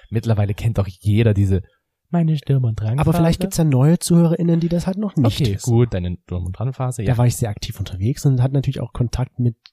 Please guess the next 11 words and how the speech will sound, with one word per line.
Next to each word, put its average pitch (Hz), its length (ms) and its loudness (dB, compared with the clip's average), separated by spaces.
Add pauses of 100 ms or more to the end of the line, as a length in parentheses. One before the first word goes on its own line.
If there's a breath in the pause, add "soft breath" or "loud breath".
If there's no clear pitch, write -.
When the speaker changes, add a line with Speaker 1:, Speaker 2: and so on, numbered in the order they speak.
(460)
Speaker 2:
s-, - 220 -14
möglichen 202 420 2
Sexualpartnern, 170 840 2 (480 loud breath)
die, 160 340 0 (380)
äh, 156 220 -4
nicht 170 160 -4
unbedingt 156 320 -2
ein 147 80 -4
Kondom 120 400 4
verwenden 92 420 -6
wollten. 87 380 -10